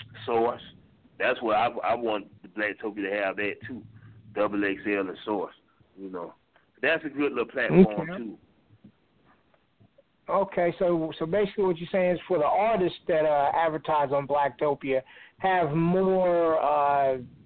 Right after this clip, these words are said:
Speaker 2: media platforms under the Blacktopia umbrella when they use the services. That's what you're saying, basically, right?
Speaker 1: Yeah, and it's already a, of them already, but, you know, it, you never can get enough, you know.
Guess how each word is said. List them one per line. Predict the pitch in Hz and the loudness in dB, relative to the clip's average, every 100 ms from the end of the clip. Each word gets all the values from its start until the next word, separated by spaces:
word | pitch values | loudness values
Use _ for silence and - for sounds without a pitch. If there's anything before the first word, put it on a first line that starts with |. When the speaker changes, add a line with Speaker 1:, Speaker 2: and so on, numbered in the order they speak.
| - | -12
Speaker 2:
media | 147 175 190 180 170 156 139 131 _ _ - | -2 0 2 2 2 2 -2 -8 _ _ -4
platforms | 180 151 - 170 147 143 131 | 0 0 0 0 0 -2 -4
under | - 185 170 156 | -2 0 2 0
the | 143 | 0
Blacktopia | 160 156 151 165 165 139 156 | 0 0 0 -2 0 0 0
umbrella | 143 139 165 151 131 - - - _ | 0 0 0 2 0 -4 -18 -20 _
when | - 151 | -4 0
they | 147 | 0
use | 156 143 | 0 -2
the | 131 - | -4 0
services. | 202 131 - 95 | 0 0 -6 -4
That's | 143 139 | -2 -2
what | 123 | -6
you're | 113 - | -8 -4
saying, | 117 110 | -4 -2
basically, | 117 110 - | -4 -4 -4
right? | 117 151 - - - 117 | 0 0 -2 -16 -10 0
Speaker 1:
Yeah, | 120 113 120 - - | 2 2 0 -6 -6
and | 127 165 | 0 0
it's | 185 | 2
already | 175 160 160 170 143 | 2 0 -2 -4 -4
a, | 120 - - - _ - 123 | -6 -8 -20 -20 _ -12 -10
of | 113 | -8
them | 110 117 | -6 -2
already, | 113 107 123 120 - | -2 -2 -4 -6 -8
but, | 98 101 | -12 -10
you | 107 | -12
know, | 98 87 98 | -12 -12 -12
it, | 117 110 110 | -12 -16 -18
you | 113 | -10
never | 117 117 110 | -4 -4 -4
can | - 110 107 95 | -6 -6 -4 -4
get | 95 87 90 | -8 -8 -6
enough, | 92 85 - | -6 -6 -8
you | 101 95 | -6 -4
know. | 82 82 | -4 -6